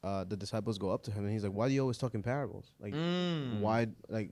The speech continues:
Speaker 1: you know,
Speaker 2: Yeah.
Speaker 1: why are you not direct with what you're saying?"
Speaker 2: Yeah.
Speaker 1: And then God, you know, Jesus ends up being is because at the end of the day, whoever is really interested in God is gonna come and ask me for it.
Speaker 2: Yes.
Speaker 1: You know, in, in, in short, I mean, I'm not sure that's exactly
Speaker 2: No, no,
Speaker 1: what it
Speaker 2: no,
Speaker 1: says,
Speaker 2: yeah,
Speaker 1: but,
Speaker 2: yeah.
Speaker 1: you know, but that's what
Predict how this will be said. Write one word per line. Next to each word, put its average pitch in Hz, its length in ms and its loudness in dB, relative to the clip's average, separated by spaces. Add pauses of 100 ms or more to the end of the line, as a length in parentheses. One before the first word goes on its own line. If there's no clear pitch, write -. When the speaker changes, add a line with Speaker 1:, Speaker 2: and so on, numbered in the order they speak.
(140)
Speaker 1:
you 107 140 -2
know, 101 80 2
Speaker 2:
Yeah. 107 120 0
Speaker 1:
why 131 200 10
are 139 80 10
you 131 100 8
not 123 220 6
direct 117 440 4
with 113 220 -2
what 110 180 -2
you're 107 140 0
saying?" 127 360 2
Speaker 2:
Yeah. 104 280 2 (380)
Speaker 1:
And 113 160 4
then 110 140 4
God, 110 340 4
you 113 120 0
know, 104 80 2
Jesus 107 380 2
ends 107 220 2
up 101 100 -2
being 120 240 2
is 104 220 0
because 104 580 -2
at 101 140 -2
the 113 60 0
end 113 100 2
of 107 60 0
the 104 80 -2
day, 113 380 2 (440)
whoever 117 240 4
is 107 100 4
really 113 220 4
interested 113 340 0
in 98 80 -2
God 107 220 2
is 101 80 -4
gonna 95 160 -4
come 101 180 -6
and 95 80 -4
ask 95 260 -6
me 69 120 -10
for - 240 -8
it. 101 80 -8
Speaker 2:
Yes. 90 800 -6
Speaker 1:
You 101 80 0
know, 95 240 0
in, 117 160 4
in, 120 280 2
in 135 100 2
short, 113 360 6
I 113 60 0
mean, 113 160 6
I'm 123 80 8
not 135 160 8
sure 127 160 8
that's 117 220 6
exactly 113 280 6
Speaker 2:
No, 170 40 10
no, 175 60 12
Speaker 1:
what 180 40 12
it 185 40 12
Speaker 2:
no, 180 120 12
Speaker 1:
says, 151 140 12
Speaker 2:
yeah, 175 80 10
Speaker 1:
but, 175 160 10
Speaker 2:
yeah. 98 80 4
Speaker 1:
you 127 80 6
know, 120 120 6
but 107 220 2
that's 139 260 8
what 135 140 8